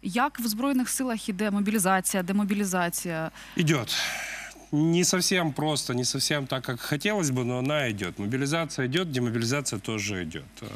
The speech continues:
Speaker 1: От дивіться, ви кажете про те, що загострення можливе там між Паскою і, е, травневими святами.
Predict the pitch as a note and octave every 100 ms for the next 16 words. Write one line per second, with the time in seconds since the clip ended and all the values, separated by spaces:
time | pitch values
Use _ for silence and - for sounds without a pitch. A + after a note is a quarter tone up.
0 | G2+ - - - B3 D4 G#3+ C#4+ D#4 C4+
1 | B3 A#3+ A#3+ C4+ B3+ A#3 A#3+ C4 - A#3
2 | G#3+ G#3+ G3+ A#3+ G#3 G#3 G3 G#3 A#3 -
3 | G#3 F#3+ - G3+ G3 G#3+ A3 - G3 G3+
4 | A#3 A3+ G#3+ G#3 G3 A3 A3 G#4+ F#4+